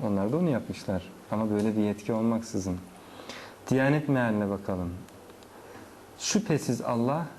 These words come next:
hiç kimseye zerre kadar zulüm etmez. Genişletmiş, etmez genel itibariyle.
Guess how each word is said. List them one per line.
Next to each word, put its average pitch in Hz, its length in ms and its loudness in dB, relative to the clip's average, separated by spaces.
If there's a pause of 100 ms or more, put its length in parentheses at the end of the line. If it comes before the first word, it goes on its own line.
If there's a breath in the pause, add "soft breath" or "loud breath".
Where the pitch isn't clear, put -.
(260)
hiç 180 200 0
kimseye 104 640 2
zerre 120 400 2
kadar 120 340 0 (640 loud breath)
zulüm 120 420 4
etmez. 127 580 0
Genişletmiş, 143 920 2 (360)
etmez 113 460 0
genel 117 280 2
itibariyle. 92 680 -2